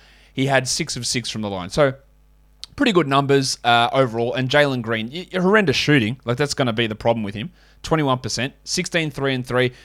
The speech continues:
Again, you just have to persist, I believe, with him. Eric Gordon had twelve points. Yeah, he's fine. As a twelve,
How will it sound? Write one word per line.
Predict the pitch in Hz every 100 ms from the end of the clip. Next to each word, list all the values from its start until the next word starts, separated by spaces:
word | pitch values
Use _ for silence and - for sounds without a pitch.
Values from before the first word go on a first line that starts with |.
| -
Again, | 107 110 131 135
you | 117
just | 110 - 139 135
have | - 131 120
to | 127
persist, | - 98 - 110 -
I | 104 104
believe, | 98 98 95 95
with | 92
him. | 104 98
Eric | 139 156
Gordon | 147 147 139
had | 131
twelve | 123 135 131
points. | - 165 131 - - - - - _ -
Yeah, |
he's | 185 180
fine. | - 180 175 _ _ _
As | 143
a | 139
twelve, | 127 147 139 -